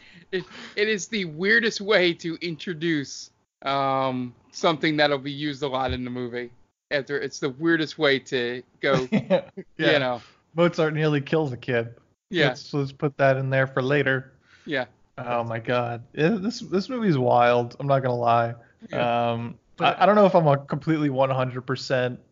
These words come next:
Speaker 2: turned around on it, but I, I did enjoy this movie <laughs> a lot more than I did the first time, just because how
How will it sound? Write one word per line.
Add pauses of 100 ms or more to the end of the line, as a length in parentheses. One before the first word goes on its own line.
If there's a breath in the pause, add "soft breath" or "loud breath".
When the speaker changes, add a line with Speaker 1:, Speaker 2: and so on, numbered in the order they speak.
(100)
Speaker 2:
turned
around
on
it, (400 loud breath)
but
I,
I
did
enjoy
this
movie
<laughs>
a
lot
more
than
I
did
the
first
time,
just
because
how